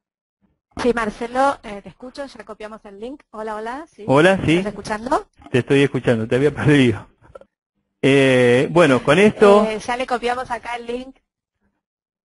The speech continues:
Speaker 2: Le copi-, eh, sí, le, quiero que le expliques el tema de, de hacer las preguntas, y antes me gustaría cerrar este seminario diciéndole que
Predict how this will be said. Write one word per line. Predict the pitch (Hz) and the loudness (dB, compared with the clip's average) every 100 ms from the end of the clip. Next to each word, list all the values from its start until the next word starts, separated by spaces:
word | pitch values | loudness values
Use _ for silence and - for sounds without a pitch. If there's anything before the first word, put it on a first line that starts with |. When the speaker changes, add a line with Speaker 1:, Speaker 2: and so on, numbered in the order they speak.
| _ _ _ | _ _ _
Speaker 2:
Le | 139 143 | -4 -2
copi-, | 147 170 | -4 -2
eh, | 170 151 147 | 2 2 2
sí, | 170 131 123 | 2 2 2
le, | 123 135 127 127 127 127 | -2 0 0 0 0 2
quiero | 196 185 | 2 4
que | 160 | 2
le | |
expliques | 156 170 180 190 185 - | 0 0 0 2 0 -2
el | 165 127 127 | -2 -2 -2
tema | 165 180 175 | -2 2 4
de, | 143 135 131 | 4 4 2
de | 131 127 127 | 0 0 0
hacer | 120 - 160 | 0 0 0
las | 147 | 0
preguntas, | 143 160 190 185 160 | 2 2 4 2 2
y | 160 | 0
antes | 165 151 | 0 -2
me | 139 | -2
gustaría | 135 139 147 147 | -2 0 0 0
cerrar | 143 139 156 | 0 4 4
este | 165 160 | 2 0
seminario | 135 135 143 160 151 | -4 -2 2 4 4
diciéndole | 143 123 160 143 135 147 147 | 0 0 -2 0 0 0 0
que | 147 156 | 0 0